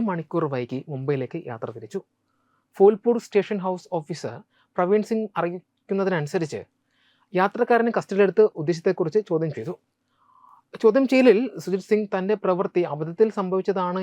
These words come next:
എന്നും മനഃപൂർവ്വമായിരുന്നില്ല എന്നും പോലീസിന് മൊഴി നൽകിയിട്ടുണ്ട്. മണിക്കൂറുകൾ നീണ്ട ചോദ്യം ചെയ്യലിന് ശേഷം ഇയാളെ രാത്രിയാണ്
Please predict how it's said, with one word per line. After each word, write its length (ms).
എന്നും 200
മനഃപൂർവ്വമായിരുന്നില്ല 1000
എന്നും 260
പോലീസിന് 420
മൊഴി 220
നൽകിയിട്ടുണ്ട്. 440
മണിക്കൂറുകൾ 520
നീണ്ട 180
ചോദ്യം 240
ചെയ്യലിന് 340
ശേഷം 300
ഇയാളെ 220
രാത്രിയാണ് 600